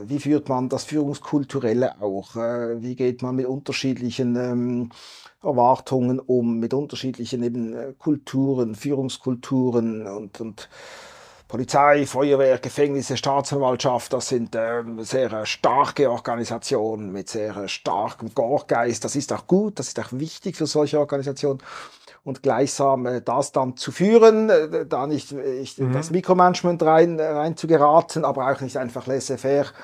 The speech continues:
Speaker 1: macht, was ihr wollt, hier die richtige Balance zu finden, äh, das war sehr, sehr spannend und das habe ich sehr gerne gemacht.
Speaker 2: Genau, äh, Stichwort Gefängnis. Äh, in einer Kolumne hast du mal geschrieben, es gehe schneller zum Mond zu fliegen, als ein Gefängnis zu bauen.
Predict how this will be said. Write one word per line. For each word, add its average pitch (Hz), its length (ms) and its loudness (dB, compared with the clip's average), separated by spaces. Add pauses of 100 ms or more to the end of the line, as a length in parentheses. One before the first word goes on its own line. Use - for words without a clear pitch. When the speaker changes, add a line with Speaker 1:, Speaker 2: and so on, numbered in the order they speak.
(440)
Speaker 1:
macht, 135 300 0
was 135 180 2
ihr 147 100 4
wollt, 185 340 8
hier 165 120 6
die 156 120 2
richtige 151 420 6
Balance 151 420 6
zu 165 140 -2
finden, 147 500 2
äh, 139 160 6
das 135 240 2
war 135 160 4
sehr, 156 300 6
sehr 160 140 6
spannend 170 420 4
und 165 160 0
das 151 100 0
habe 147 140 -2
ich - 80 -12
sehr 139 160 -4
gerne 110 240 -8
gemacht. 80 400 -16 (240)
Speaker 2:
Genau, 123 340 -4
äh, 120 160 -4
Stichwort 139 400 -2
Gefängnis. 160 640 0
Äh, 131 300 4
in 131 220 0
einer 135 200 4
Kolumne 147 380 0
hast 135 160 2
du 139 40 0
mal 135 140 4
geschrieben, 143 400 -2
es 127 160 2
gehe 135 220 4
schneller 151 380 2
zum 135 180 0
Mond 156 240 2
zu - 100 -10
fliegen, 151 380 2
als 135 160 4
ein 131 140 4
Gefängnis 175 480 2
zu 175 100 -6
bauen. 180 460 8